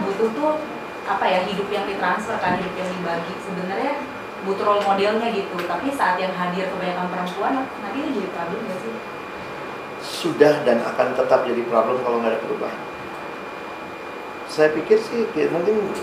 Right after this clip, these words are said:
Speaker 2: sesi-sesi untuk alumni yang mau diutus ke kampus, eh, dari kampus ke, ke pelayanan, salah satunya paling gampang jadi guru sekolah minggu. Kalau jadi majelis kan nggak mungkin lah, langsung begitu jadi majelis ya. Beberapa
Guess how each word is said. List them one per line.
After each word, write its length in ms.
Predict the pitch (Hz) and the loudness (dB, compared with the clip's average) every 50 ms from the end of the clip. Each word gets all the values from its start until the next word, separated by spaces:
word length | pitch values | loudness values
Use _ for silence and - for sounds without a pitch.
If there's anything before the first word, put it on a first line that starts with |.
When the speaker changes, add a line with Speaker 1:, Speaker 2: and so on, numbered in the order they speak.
| - | -6
Speaker 2:
sesi-sesi 720 | - - 151 139 135 - 151 139 - 139 131 127 - 151 135 | -2 2 4 4 4 4 0 2 4 4 4 4 2 2 4
untuk 320 | 131 139 139 143 131 - | 4 2 2 2 2 6
alumni 720 | 127 127 127 131 131 131 139 139 135 135 135 135 139 139 139 139 - - - - - - - | 8 8 8 8 6 4 4 4 4 4 4 4 2 0 -2 -4 -6 -8 -10 -10 -10 -6 -2
yang 160 | 117 117 120 120 | 0 0 2 4
mau 80 | 120 113 | 4 4
diutus 480 | 113 123 - 135 127 - - 135 - - | 4 4 4 4 4 6 4 4 4 4
ke 80 | - 120 | 2 6
kampus, 680 | - 127 131 135 135 135 - 143 143 151 147 - - 127 | 8 8 6 6 4 2 4 6 8 8 6 4 2 4
eh, 60 | 113 | 6
dari 160 | 117 117 120 | 6 6 8
kampus 420 | 120 120 127 127 - - 135 - - | 8 6 6 6 4 2 0 0 4
ke, 140 | - 135 127 120 120 - - - - - - - - - - - | 6 8 8 8 8 6 4 -4 -6 -8 -8 -8 -10 -8 -2 4
ke 80 | 135 127 - | 6 6 8
pelayanan, 480 | 131 127 123 123 123 120 131 156 170 | 10 10 10 10 10 8 8 8 6
salah 240 | - 147 131 131 131 | 6 8 8 8 8
satunya 420 | 135 131 131 151 175 185 180 - - - - - - - - | 6 6 4 6 6 6 6 6 4 -2 -4 -8 -8 -6 4
paling 300 | - 151 175 190 190 190 | 6 6 8 8 6 8
gampang 340 | 156 151 151 - 196 190 170 | 8 8 8 8 6 6 8
jadi 140 | 147 139 131 | 6 6 8
guru 140 | 135 131 131 | 6 6 6
sekolah 240 | - 131 123 117 131 | 8 8 8 8 8
minggu. 220 | 135 131 113 107 - | 6 2 2 6 8
Kalau 160 | 139 151 147 | 8 8 8
jadi 160 | 156 151 151 | 8 6 8
majelis 320 | 151 151 147 139 170 170 | 8 8 8 6 4 4
kan 140 | - 196 185 156 | 4 4 6 8
nggak 160 | 135 - 139 | 8 6 6
mungkin 320 | 139 139 135 127 110 107 | 6 2 0 0 -2 0
lah, 140 | 107 101 - - 120 | 0 -2 -2 2 0
langsung 260 | - - - 139 135 131 - 135 127 | 0 2 2 -2 -2 -2 -2 -4 -2
begitu 240 | - 135 135 135 131 | -2 0 0 2 6
jadi 160 | - 131 117 117 | 6 8 8 8
majelis 380 | 117 113 113 120 127 135 131 127 | 6 4 4 8 6 6 8 8
ya. 140 | 123 123 123 123 - - - - - - - - - | 8 8 8 6 2 -4 -6 -8 -8 -10 -8 -2 2
Beberapa 320 | 170 175 185 196 202 196 | 4 8 10 10 12 12